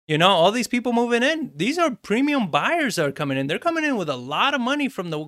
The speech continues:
coasts, from the coastal cities, 'cause they're selling their starter homes over there for eight hundred grand. And they're coming here and they have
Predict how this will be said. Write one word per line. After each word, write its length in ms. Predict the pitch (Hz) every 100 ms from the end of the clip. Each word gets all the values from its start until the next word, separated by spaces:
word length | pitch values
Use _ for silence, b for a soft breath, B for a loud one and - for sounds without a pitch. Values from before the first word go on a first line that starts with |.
| -
coasts, 580 | - 294 240 - - - - 151
from 180 | 175 160
the 80 | 147
coastal 320 | 269 285 220
cities, 360 | - 143 185
'cause 180 | - 147
they're 100 | 151
selling 360 | - 175 190 175
their 240 | 170 160 B B B B
starter 440 | - 180 202 220 170
homes 420 | 185 170 156 151
over 220 | 156 160
there 180 | 160 165
for 160 | 151
eight 140 | 151 170
hundred 260 | 175 160
grand. 420 | 143 202 190 160 190 b b b
And 240 | 170 180 175
they're 100 | 175
coming 300 | 220 302 254
here 240 | 185 196
and 400 | 208 196 202 208
they 100 | 185
have 380 | 208 302 285